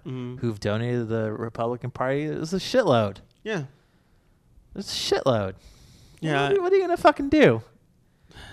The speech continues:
Speaker 2: It's like Coca-Cola's donated to both. I love Coke. I'm not gonna not drink Coke 'cause I'm like, "Oh, well, the guy, you know, they
Speaker 1: That would be a
Speaker 2: donated."
Speaker 1: little bit easier for me 'cause I would rather drink, drink Pepsi.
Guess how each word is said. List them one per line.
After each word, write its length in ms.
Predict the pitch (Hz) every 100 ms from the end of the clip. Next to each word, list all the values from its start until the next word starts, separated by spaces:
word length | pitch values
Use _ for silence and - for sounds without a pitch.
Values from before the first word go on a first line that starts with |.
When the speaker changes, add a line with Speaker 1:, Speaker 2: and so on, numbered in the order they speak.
| - - _ _ -
Speaker 2:
It's 180 | - 151
like 180 | 131
Coca-Cola's 720 | - 151 143 123 120 135 151 123
donated 680 | 147 147 151 147 160 156 -
to 120 | 117
both. 540 | 113 123 139 139 - - _ _ - _ _ _ _ - _ _ _ _ _
I 60 | 196
love 240 | 311 -
Coke. 400 | - 123 120 - - _ -
I'm 60 | 330
not 160 | 320 147
gonna 300 | 117 113 -
not 260 | 113 117 113
drink 220 | 123 110
Coke 260 | - 120 123
'cause 120 | 117
I'm 80 | 110
like, 120 | 107
"Oh, 240 | 113 160 170
well, 120 | 143 143
the 80 | 123
guy, 260 | 135 151
you 120 | 190
know, 260 | 135 135 139
they 220 | 127 117 -
Speaker 1:
That 120 | 196
would 120 | 220 202
be 60 |
a 20 | 196
Speaker 2:
donated." 100 | 147
Speaker 1:
little 160 | 175
bit 200 | 160 135
easier 280 | 151 127 135
for 140 | 127
me 160 | 117 113
'cause 220 | 120 113
I 100 | 117
would 140 | 113 117
rather 200 | 120 120
drink, 200 | 113 107
drink 140 | 120
Pepsi. 380 | 123 120 156 160